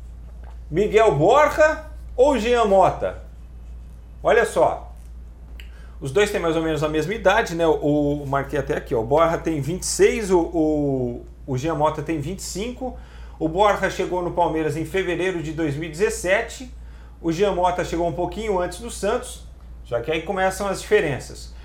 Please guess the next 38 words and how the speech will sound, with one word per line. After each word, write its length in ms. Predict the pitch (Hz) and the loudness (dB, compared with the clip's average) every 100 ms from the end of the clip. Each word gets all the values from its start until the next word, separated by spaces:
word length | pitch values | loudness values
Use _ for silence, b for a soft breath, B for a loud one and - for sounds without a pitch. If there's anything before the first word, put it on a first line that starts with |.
| B - | B -2
O 80 | |
Borja 520 | 156 156 233 233 147 139 | 2 6 6 6 2 -2
foi 180 | 185 | 0
contratado 600 | 202 208 196 180 180 214 - | 0 0 2 2 2 0 0
por 340 | 226 202 139 | 4 4 4
trinta 320 | 254 294 277 | -2 -2 -2
e 60 | 240 | -2
três 280 | 226 240 202 | 0 -2 0
milhões 320 | 214 202 202 | 0 2 0
de 80 | 185 | 0
reais, 340 | 190 196 240 | 0 2 0
câmbio 300 | - 240 240 | 0 0 0
da 120 | 220 | 4
época. 360 | 208 156 - - | 6 6 2 0
Hoje 200 | 160 196 | -2 0
já 180 | 175 196 | 2 2
deve 300 | 156 160 165 | 2 -2 0
tá 140 | 185 | -2
batendo 440 | 165 143 156 156 175 | -2 0 0 0 -4
uns 100 | - | -2
quarenta 440 | 185 165 165 180 | 2 2 0 -4
paus 460 | 175 - 139 127 113 | -4 0 2 2 0
aí. 120 | 87 - B B B | -6 -8 B B B
É, 200 | 120 135 | 2 4
dez 280 | 139 160 165 | 4 2 0
milhões 340 | 165 160 170 165 | 0 -2 -2 -2
e 20 | |
meio 240 | 160 165 | -2 0
de 120 | 151 | -2
dólares. 560 | 156 170 165 123 98 92 | 0 6 6 6 0 -8
Contratação 580 | - 143 151 151 143 160 | -8 -4 -2 -2 -4 -2
mais 220 | 170 165 | -2 -2
cara 300 | - 165 165 | 2 2 4
da 120 | 160 | 2
história 320 | 165 - 160 | -2 -2 0
do 100 | 160 | 0
Palmeiras, 680 | 139 180 143 101 85 - - b b - | 2 2 2 -2 -4 -10 -14 b b -18
certo? 460 | - 143 165 - - | -4 2 2 2 -6